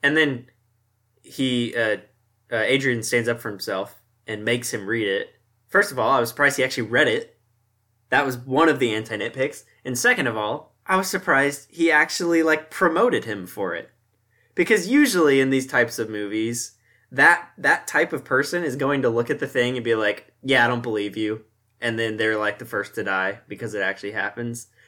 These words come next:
So I was, I was very, like, taken aback by that, actually.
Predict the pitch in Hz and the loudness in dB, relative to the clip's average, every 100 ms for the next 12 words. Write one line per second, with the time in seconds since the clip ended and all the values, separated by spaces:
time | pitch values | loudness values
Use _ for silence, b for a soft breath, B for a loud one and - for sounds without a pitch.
0 | b - 180 170 160 - _ _ _ _ | b 0 4 6 4 -2 _ _ _ _
1 | 143 147 139 135 131 139 143 135 147 147 | 2 4 2 -2 -2 0 0 2 4 6
2 | 139 127 117 107 - _ - 143 131 123 | 4 4 2 -2 -8 _ -4 -4 -2 -2
3 | 113 117 123 - 107 95 95 - - - | 0 2 2 -2 -6 -4 -6 -8 -10 -10
4 | - 113 90 82 | -10 -12 -12 -12